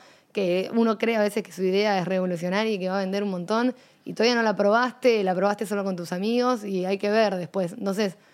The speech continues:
capaz decirle, "Bueno, optimizá también tus recursos, optimicemos también el tiempo de, de los dos, y, y arranquemos con esto, lo medimos, vemos qué tal funciona",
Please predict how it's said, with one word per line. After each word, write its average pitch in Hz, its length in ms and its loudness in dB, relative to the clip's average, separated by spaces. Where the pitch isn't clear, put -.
capaz 202 240 4
decirle, 202 300 0
"Bueno, 175 280 0
optimizá 190 600 0
también 214 240 0
tus 214 100 0
recursos, 254 640 2
optimicemos 202 540 -4
también 196 260 -2
el 180 120 -4
tiempo 226 560 2
de, 185 120 -2
de 180 120 -2
los 180 120 0
dos, 254 360 0
y, 175 380 -2
y 180 240 -2
arranquemos 180 520 0
con 214 160 0
esto, 277 540 2
lo 190 200 2
medimos, 262 400 2
vemos 220 200 0
qué 208 80 -2
tal 202 140 0
funciona", 240 640 0